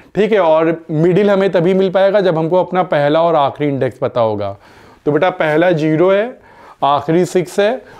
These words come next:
और बाइनरी सर्च करने के पहले आपको मैं यहाँ पे एक चीज़ और बता दूँ, अगर आपने इन नंबर्स को अगर ध्यान से रीड करी है तो आपको कुछ समझ में आएगा। और I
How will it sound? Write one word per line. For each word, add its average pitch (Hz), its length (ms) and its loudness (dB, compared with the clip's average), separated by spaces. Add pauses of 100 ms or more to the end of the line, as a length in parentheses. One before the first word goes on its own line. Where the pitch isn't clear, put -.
(200)
और 160 80 2
बाइनरी 165 400 0
सर्च 185 200 -2
करने 185 180 0
के 190 60 0
पहले 185 200 0
आपको 180 260 -2
मैं 180 100 -2
यहाँ 175 180 -2
पे 185 160 0
एक 165 120 0
चीज़ 180 140 0
और 165 160 2
बता 156 240 2
दूँ, 147 180 0
अगर 160 180 2
आपने 165 260 0
इन 185 100 0
नंबर्स 165 420 0
को 196 120 0
अगर 180 180 2
ध्यान 156 380 -2
से 185 120 0
रीड 160 220 0
करी 156 260 0
है 175 100 2
तो 175 100 -2
आपको 165 300 0
कुछ 170 220 -2
समझ 156 360 -2
में 147 140 -4
आएगा। 104 400 -8 (840)
और 151 460 2 (480)
I 143 100 2